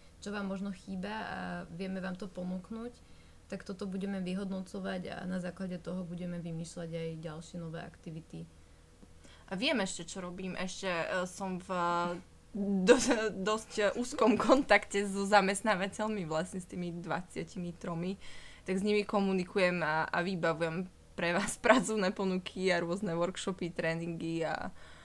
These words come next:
Speaker 2: a, a tak.
Speaker 1: A iné spolupráce, o ktorých sa dozviete, eh, najbližší semester.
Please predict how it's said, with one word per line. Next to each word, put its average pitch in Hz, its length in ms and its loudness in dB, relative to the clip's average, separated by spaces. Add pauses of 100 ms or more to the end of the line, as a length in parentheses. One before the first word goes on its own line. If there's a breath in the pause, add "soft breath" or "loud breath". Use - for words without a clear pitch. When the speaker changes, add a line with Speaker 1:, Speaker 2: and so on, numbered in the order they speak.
(360 loud breath)
Speaker 2:
a, - 140 -6 (340)
a - 320 -6
tak. - 320 -10 (880)
Speaker 1:
A 208 80 -6
iné 196 160 -2
spolupráce, 180 640 -8
o - 40 -16
ktorých 175 280 -10
sa 185 80 -6
dozviete, 170 640 -8
eh, 165 480 -12
najbližší 180 400 -6
semester. 185 560 -8